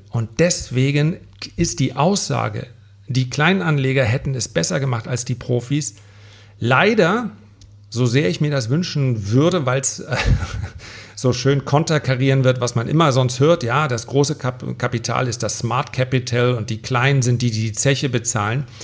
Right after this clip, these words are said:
Es wäre ja so ein richtiger Robin Hood-Gedanke, wenn man sagt, "Nee, diesmal ist es andersrum." Aber tatsächlich ist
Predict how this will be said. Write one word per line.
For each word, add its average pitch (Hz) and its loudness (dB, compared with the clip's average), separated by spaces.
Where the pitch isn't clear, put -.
Es 120 2
wäre 160 4
ja 160 4
so 127 0
ein 135 2
richtiger 147 0
Robin 127 0
Hood-Gedanke, 139 0
wenn 127 2
man 127 4
sagt, 120 0
"Nee, 123 2
diesmal 127 0
ist 123 0
es 120 2
andersrum." 117 -2
Aber 120 -2
tatsächlich 135 0
ist 139 -2